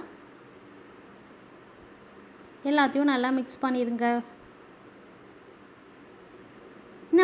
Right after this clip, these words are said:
மாதிரி எல்லாத்தையுமே வந்து நல்லா மிக்ஸ் பண்ணியாச்சு. எல்லா மாவுமே வந்து ஈக்குவலாக ஸ்ப்ரெட் ஆகி சூப்பராக வந்து இருக்கு. இப்போ கொஞ்சம் வாசனைக்காக கருவேப்பிலை இலைகளை மேலால சேர்த்துக்கோங்க.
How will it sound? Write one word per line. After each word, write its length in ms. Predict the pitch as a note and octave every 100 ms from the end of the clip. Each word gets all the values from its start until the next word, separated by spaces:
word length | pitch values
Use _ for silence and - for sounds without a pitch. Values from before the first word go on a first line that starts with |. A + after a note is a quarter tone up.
| F4
மாதிரி 180 | D4+ D4+
எல்லாத்தையுமே 460 | C4+ B3+ B3 B3 C4+ C4+
வந்து 160 | C4+ C4+
நல்லா 180 | A#3+ B3+ B3
மிக்ஸ் 220 | B3 -
பண்ணியாச்சு. 420 | C4 A#3+ A3+ A3+ E4+ C4
எல்லா 180 | B3 C#4 C4+
மாவுமே 340 | A#3 A#3 C4 C4
வந்து 160 | B3 B3+
ஈக்குவலாக 580 | B3+ - A#3+ A3 B3 F#4+ - - - - - - - -
ஸ்ப்ரெட் 360 | C4 B3+ A3+ A#3+
ஆகி 180 | B3+ C#4+ C#4+
சூப்பராக 480 | C#4 - B3 B3+ B3+
வந்து 160 | B3 A#3
இருக்கு. 280 | A3+ A#3 A#3+ A#3 - - - - D4+
இப்போ 220 | E4+ - E4
கொஞ்சம் 300 | D4+ C4+ C4+ A#3
வாசனைக்காக 680 | B3 C#4 C4+ A#3+ G#3 B3 C#4+
கருவேப்பிலை 440 | B3 C4 C#4+ C#4+ B3+
இலைகளை 300 | A3+ G#3+ B3+ A#3+
மேலால 280 | A#3 A#3 B3+ B3+
சேர்த்துக்கோங்க. 480 | A3+ A3+ A3 A3